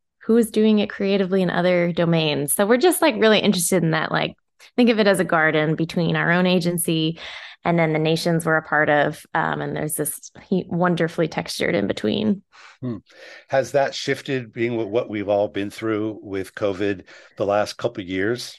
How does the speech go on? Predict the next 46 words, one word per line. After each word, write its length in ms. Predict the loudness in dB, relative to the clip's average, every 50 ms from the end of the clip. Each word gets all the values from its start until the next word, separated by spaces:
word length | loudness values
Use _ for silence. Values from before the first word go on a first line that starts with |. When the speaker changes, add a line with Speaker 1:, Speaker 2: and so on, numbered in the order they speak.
| _ _ -2
Speaker 1:
If 60 | 0
I 120 | 0 0
hear 280 | 0 0 2 4 4 4
people 260 | 4 2 0 2 2
who 60 | 2
are 80 | 4 2
being 260 | 2 2 0 0 0
very 280 | 2 2 2 4 4 2
reflective 560 | 0 -2 -2 -2 -4 -2 -2 -2 -2 -2 0
about 280 | -2 -2 0 -2 -2 -2
how 220 | -4 -2 -2 0
they 140 | 0 0 -2
spent 280 | -2 -2 -4 -4 -2 -2
their 120 | -4 -4
pandemic, 540 | -2 -2 -2 -2 -2 -2 -2 -2 -4 -4 -4
what 140 | -6 -6 -6
the 60 | -6
pandemic 440 | -6 -4 -4 -2 -2 -4 -4 -6 -6 -4
revealed 460 | -4 -4 0 0 2 2 2 2 0
in 80 | 0
their 140 | -2 -2 -4
own 200 | -4 -4 -2 -2
lives, 580 | -2 0 0 0 0 0 -2 -2 -4 -6 -10 -10 -12 -6 0
it 200 | 2 2 2 2
somehow 560 | 0 -4 -2 0 2 4 4 4 4 2 0
keeps 320 | 0 0 0 0 0 0 -4
circling 540 | -2 0 0 0 0 -2 -2 -2 -2 -2
back 320 | 0 0 -2 -2 -2 -4 -8
to 240 | -6 -2 -2 0 0
this 400 | 0 -2 -2 -2 -2 -4 -4 -6 _ _ -2
desire 480 | 0 0 2 2 2 2 4 2 2
to 60 | 2 0
recover 1000 | -2 -4 -6 -8 -10 -10 -4 -2 0 0 2 2 2 2 2 2 0 -2 -4 -8 -12 _ _ _
their 140 | -2 -2 -2
full 300 | -2 -2 0 0 2 2
hu-, 180 | 0 -2 -4 -2 0
their 140 | 0 0
sense, 400 | 0 0 2 2 4 4 2 0 0
their 160 | 0 0 0
Speaker 2:
Mm. 60 | 0
Speaker 1:
sense 280 | 0 0 0 0 2 0
of 80 | 0
themselves 460 | 0 0 0 0 0 0 0 0 0 -4
as 160 | -6 -8 -6
fully 240 | -4 -2 0 0 -2
human. 540 | -2 -4 -4 -4 -4 -4 -4 -2 -4 -4